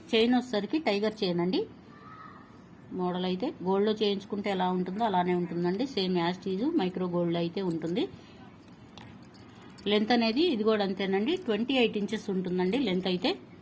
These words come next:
ట్వంటీ ఎయిట్ ఇంచెస్ ఉంటుంది.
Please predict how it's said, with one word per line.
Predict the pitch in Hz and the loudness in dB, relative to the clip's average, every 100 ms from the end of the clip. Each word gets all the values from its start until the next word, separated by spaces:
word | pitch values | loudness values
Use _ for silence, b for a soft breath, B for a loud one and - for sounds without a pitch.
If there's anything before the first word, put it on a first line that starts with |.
| - - - - - - - - - - - - - - - - - - - | -20 -20 -20 -20 -20 -20 -20 -20 -20 -20 -20 -20 -20 -20 -20 -20 -20 -20 -4
ట్వంటీ | 196 190 208 | -2 2 2
ఎయిట్ | 190 190 | 2 0
ఇంచెస్ | 190 185 202 - | 0 0 -4 -2
ఉంటుంది. | 170 180 196 370 | 0 2 2 0